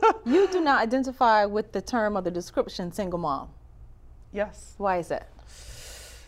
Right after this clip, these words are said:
Speaker 1: Oh, I mean, a part of this was the discovery back to, "Why am I here?" Like, <laughs> why am I here?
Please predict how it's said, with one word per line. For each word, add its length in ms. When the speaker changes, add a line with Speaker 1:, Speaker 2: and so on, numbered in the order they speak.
Speaker 1:
Oh, 560
I 60
mean, 300
a 60
part 320
of 100
this 380
was 720
the 120
discovery 580
back 320
to, 420
"Why 280
am 60
I 80
here?" 300
Like, 260
<laughs> 480
why 300
am 280
I 260
here? 480